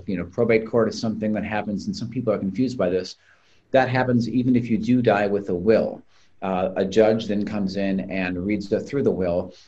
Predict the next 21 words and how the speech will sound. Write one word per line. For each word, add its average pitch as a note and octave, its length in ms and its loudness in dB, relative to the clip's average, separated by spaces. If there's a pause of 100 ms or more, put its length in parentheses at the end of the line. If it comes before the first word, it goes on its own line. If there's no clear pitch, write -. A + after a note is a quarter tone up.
(140)
and A2 120 -4
starts G#2+ 280 2
to - 80 -4
make G2+ 180 0
decisions G2+ 460 -4
about F2+ 320 -2
who G#2 240 -4
gets F#2 240 -2
what. G#2 340 0 (420)
So G#2+ 580 2 (340)
a, G#2+ 240 2
a - 20 2
revocable C3+ 480 4
living B2 240 4
trust A2+ 480 -2
is, G2+ 340 -4
is G2+ 280 -6
really A#2+ 360 0
a - 20 0
will A2 400 4
substitute. F2+ 1000 -4